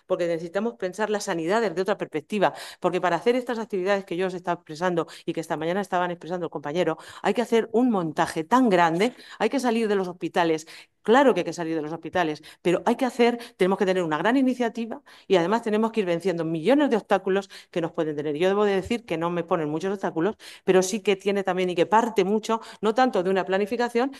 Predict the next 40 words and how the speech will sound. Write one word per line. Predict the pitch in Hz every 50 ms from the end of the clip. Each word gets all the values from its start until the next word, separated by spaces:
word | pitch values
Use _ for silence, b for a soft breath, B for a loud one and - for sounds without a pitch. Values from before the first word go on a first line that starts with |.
| B
sino | B - 202 190 190 190
que | 185
parte | 185 190 190 196 220
de | 220
iniciativas | 208 185 160 - 156 143 175 160 160 -
personales, | - 165 - - 139 135 131 123 - - 127
¿no? | 160 214 294 381 - - b b b b b b b b b
Entonces, | b 214 214 196 190 170 165 175 170 160 170
lo | - 190 190 175
que | 185 185
quiero | 240 247 269 269 269 262 247
con | - 220 220
esto | 214 - 190
señalar | 185 196 180 170 160 160 175 185 190 - -
es | - 180 170
que | 165 151 143 151 -
sí | - - 247
que | 240 254
habitamos | 240 226 220 233 214 214 202 -
un | 190 175
mismo | 175 175 170 160 -
planeta, | 170 160 165 196 202 - 240 240 - B B B B B B B
pero | - 190 180 180
no | 185 208 233 247 233 -
habitamos | 180 180 180 175 190 190 190 190 190 190 -
una | 170 160 160 156
misma | 156 165 165 160 156 151 151
realidad. | 151 156 151 151 143 143 143 139 127 - _ _ _ _ _ _ _ _ _ _ _ _ _ _ _ -
Es | 208
decir, | 196 170 - 151 127 - B B B B B B B
que | - 202 170 143 - - - - _
tenemos | - 180 185 196 226 240 226
mucha | 208 214 240 240 254 247
desigualdad | 220 208 - 196 160 147 160 151 156 170 190 202 185 170 - - _ _ _ _ b b b b b b
en | - 165
la | 160 156
población, | 151 156 151 147 147 143 - - 190 190 170 160
en | 160 156
el | 151 151 156
mundo, | 160 190 220 233 220 180 180 226 269 -